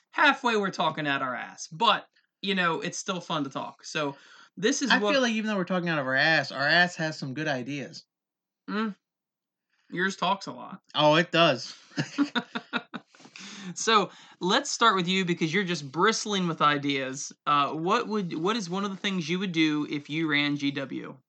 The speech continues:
Speaker 2: Well, besides having the head of marketing shot for his comments about Australia, uh,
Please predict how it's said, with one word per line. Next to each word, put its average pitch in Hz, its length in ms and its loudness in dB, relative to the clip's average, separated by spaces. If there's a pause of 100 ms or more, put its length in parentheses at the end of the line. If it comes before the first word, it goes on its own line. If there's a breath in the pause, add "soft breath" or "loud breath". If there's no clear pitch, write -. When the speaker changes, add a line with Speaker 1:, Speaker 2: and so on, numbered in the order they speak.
(580)
Speaker 2:
Well, 151 180 2
besides 165 520 2
having 151 340 -4
the 139 60 -6
head 143 120 -2
of 123 120 -8
marketing 135 440 -6
shot 131 480 -4 (300)
for 135 80 -12
his 123 140 -8
comments 127 460 -8
about 127 400 -6 (380)
Australia, 135 640 -6 (840 soft breath)
uh, 127 500 -2